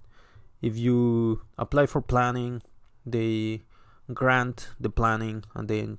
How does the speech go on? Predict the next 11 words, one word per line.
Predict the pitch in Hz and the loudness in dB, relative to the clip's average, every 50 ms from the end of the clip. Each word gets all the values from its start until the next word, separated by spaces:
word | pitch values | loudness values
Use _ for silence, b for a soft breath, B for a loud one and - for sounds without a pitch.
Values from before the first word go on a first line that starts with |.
| - - | -12 -8
you | 120 117 | -6 -6
can | 107 - 110 107 | -4 -4 -4 -2
now | 110 113 110 110 110 104 101 b b b b b b b b b b - | 0 2 2 4 2 2 0 b b b b b b b b b b -10
split | - - - - 120 120 110 | -10 -8 -2 2 2 4 4
the | 107 | 2
pr-, | 101 - - 110 - | 0 -2 -2 -2 -2
the | - - 113 104 104 104 - - | -2 0 0 0 0 0 2 4
house | 117 113 110 104 - | 4 4 4 4 0
into | 113 104 - - | -6 -4 -4 -6
two. | 107 - - 165 160 165 170 165 - - - _ - - - - - _ _ - | -4 0 2 4 4 6 4 2 0 -2 -8 _ -20 -20 -20 -20 -20 _ _ -12
Uh, | - 113 104 104 104 104 104 107 117 113 | -10 -8 -8 -8 -8 -8 -8 -10 -10 -12